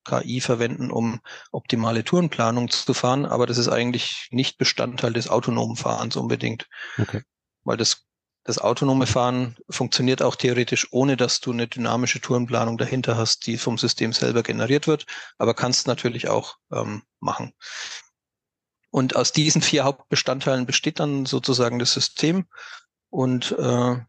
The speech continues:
Speaker 1: spannende Frage ist halt, kommst du dann so weit, dass dieses System für sich allein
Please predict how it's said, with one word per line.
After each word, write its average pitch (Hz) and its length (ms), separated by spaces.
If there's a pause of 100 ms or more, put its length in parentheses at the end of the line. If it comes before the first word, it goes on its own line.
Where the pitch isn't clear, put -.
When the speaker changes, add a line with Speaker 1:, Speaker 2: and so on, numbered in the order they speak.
(640)
Speaker 1:
spannende 127 380
Frage 123 320
ist 131 100
halt, 127 120
kommst - 320
du 127 40
dann 127 160
so 123 200
weit, 131 400
dass - 140
dieses 127 300
System 123 380
für 123 140
sich 127 240
allein 120 440